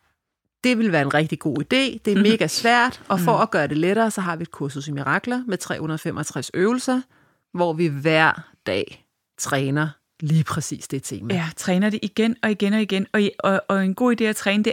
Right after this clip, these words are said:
Speaker 2: er alle de små ting, så når man har hørt sig selv dømme nogen nede i supermarkedet, at man så, altså sådan i en tanke bare
Speaker 1: Ja.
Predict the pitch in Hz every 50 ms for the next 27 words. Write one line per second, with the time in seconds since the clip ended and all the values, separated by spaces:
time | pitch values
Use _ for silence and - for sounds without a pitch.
0 | - - 214 226 233 247 226 - 214 208 208 202 202 - 208 202 190 - - -
1 | 202 196 190 190 185 180 175 - 180 190 185 180 - - - - - - - -
2 | _ - 233 220 214 - 214 190 - 220 208 202 196 - - 202 185 196 220 233
3 | 226 202 185 202 208 202 196 202 202 - 233 208 208 185 196 190 185 190 185 180
4 | - - 196 185 185 185 - - 208 190 - - - 196 175 190 190 - - 226
5 | 196 - - - 190 202 190 185 - - 180 175 185 196 214 - 180 170 165 175
6 | - - _ _ _ _ _ _ _ _ - 165 156